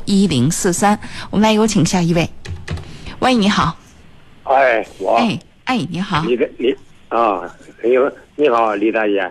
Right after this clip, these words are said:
Speaker 1: 嗯。
Speaker 2: 我问你点事儿。
Speaker 1: 哦，您说。
Speaker 2: 也是刚才家庭生活问题。
Speaker 1: 啊，您说。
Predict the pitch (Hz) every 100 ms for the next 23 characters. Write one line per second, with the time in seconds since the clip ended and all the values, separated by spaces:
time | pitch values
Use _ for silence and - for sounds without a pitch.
0 | - 240 208 - - _ - - _ _
1 | _ _ - 120 151 143 131 120 135 139
2 | 92 - _ - 196 185 196 233 226 220
3 | 107 123 127 127 123 123 127 123 123 117
4 | 135 117 120 120 107 147 135 110 117 98
5 | 90 85 _ _ 220 220 165 170 185 196
6 | 190